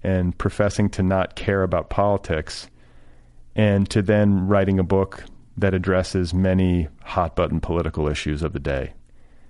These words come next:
and talks at length about the president and people's reaction to the president. So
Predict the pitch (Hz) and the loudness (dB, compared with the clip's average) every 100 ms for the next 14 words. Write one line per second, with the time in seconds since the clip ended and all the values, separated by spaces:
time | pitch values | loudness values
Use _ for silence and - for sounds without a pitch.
0 | - - - 90 87 - - 95 90 76 | -20 -10 -2 0 0 -4 -2 0 0 -4
1 | 87 87 82 87 85 - - 85 80 85 | -2 -4 -2 -2 -4 -6 -4 -2 -2 -2
2 | 82 - 82 - - 87 82 80 90 101 | -2 -4 -6 -4 -4 -4 -4 -2 -2 -2
3 | - 73 69 - - - 69 - - - | -4 -6 -6 -8 -8 -8 -10 -12 -16 -20
4 | - - - - - - - - - - | -18 -18 -20 -20 -20 -20 -20 -20 -20 -10
5 | - 104 98 92 | 0 2 4 0